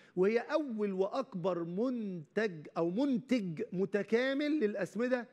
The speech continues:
النيتروجينية في مصر، وبتنتج مجموعة واسعة من منتجات الأسمدة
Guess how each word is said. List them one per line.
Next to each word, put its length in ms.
النيتروجينية 1040
في 160
مصر، 400
وبتنتج 1000
مجموعة 540
واسعة 360
من 180
منتجات 500
الأسمدة 580